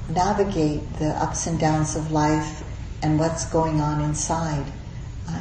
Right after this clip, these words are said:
in a way that brings us to more and more freedom from the places that really hook us into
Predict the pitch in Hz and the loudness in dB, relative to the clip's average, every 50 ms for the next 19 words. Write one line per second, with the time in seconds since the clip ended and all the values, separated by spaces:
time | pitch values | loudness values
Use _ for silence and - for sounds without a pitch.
0 | - - 170 170 170 170 156 160 165 165 165 165 160 156 165 156 147 - - - | -4 -2 0 2 2 2 2 0 0 0 0 0 0 0 0 0 0 -2 -4 -6
1 | - - 175 175 180 180 - - 185 175 165 156 - - - - - 156 156 156 | -6 -2 -2 -2 -2 -2 -4 -2 -2 0 0 0 -2 -4 -4 -2 0 0 0 0
2 | 160 - - - 165 160 165 170 170 170 170 165 160 160 156 151 151 151 151 - | 0 -4 -6 -4 -2 2 2 4 4 2 2 0 0 0 0 0 0 -2 -4 -6
3 | - - - - - - - - - - - - - 220 240 240 233 180 165 160 | -6 -8 -8 -8 -8 -8 -8 -8 -8 -8 -6 0 2 4 6 6 6 6 4 4
4 | - - - 165 160 160 156 156 - - 170 160 165 - - 170 165 - - 151 | 0 -2 -2 0 0 0 -2 -2 -2 0 0 0 0 0 -2 -2 -2 0 0 0
5 | - - - 160 160 160 160 160 156 156 - 160 - - - - - - - - | -2 -2 -2 -2 0 0 0 0 0 -2 -2 -4 -8 -8 -10 -10 -10 -12 -10 -4
6 | - 196 190 190 - 170 170 - - 170 160 156 156 - - - 160 156 156 156 | 0 0 2 2 2 0 0 0 -2 -2 -2 -2 -2 -4 -2 0 0 2 2 2
7 | - | 0